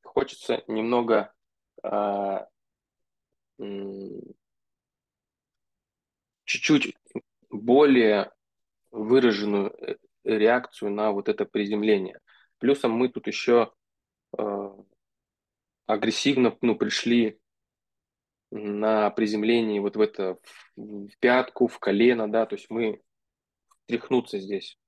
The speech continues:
э, ну, мы просто тут это сделать обязаны, <laughs> если так тоже можно выразиться. То есть мы жёстко приземлились, и на вот эту жёсткость мы должны отреагировать. То есть, худыщ. То есть тут у нас и грудная клетка будет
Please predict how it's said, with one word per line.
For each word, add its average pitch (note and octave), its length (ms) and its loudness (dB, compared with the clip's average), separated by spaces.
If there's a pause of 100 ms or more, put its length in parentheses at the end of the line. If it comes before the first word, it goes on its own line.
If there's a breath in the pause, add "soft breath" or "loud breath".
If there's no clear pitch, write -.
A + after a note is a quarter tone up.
(220)
э, F2+ 40 -14
ну, F#2 640 -4
мы A2 180 0
просто - 280 0
тут A2+ 220 -2
это G#2+ 160 4
сделать G#2+ 400 2 (200)
обязаны, G2 680 0
<laughs> - 280 -6 (380 loud breath)
если - 360 -8
так - 260 -8
тоже G2 240 -2
можно F#2+ 300 -6
выразиться. F#2+ 560 -6
То - 100 0
есть - 120 -2 (300 loud breath)
мы B2 340 2
жёстко B2 420 2
приземлились, A2+ 640 0 (100)
и C3+ 340 -4 (120)
на A2 160 -2
вот A2 160 -2
эту G#2+ 360 0
жёсткость C3+ 600 0
мы A#2+ 180 0
должны A#2+ 440 -2 (520)
отреагировать. A2+ 840 -4
То - 80 -20
есть, - 80 -20 (200)
худыщ. - 480 -10 (320)
То G#2+ 60 2
есть - 180 -4
тут B2 220 0
у - 20 0
нас G#2 260 0 (440)
и A#2 120 2
грудная A2+ 480 2
клетка C3 460 2
будет C3 460 -4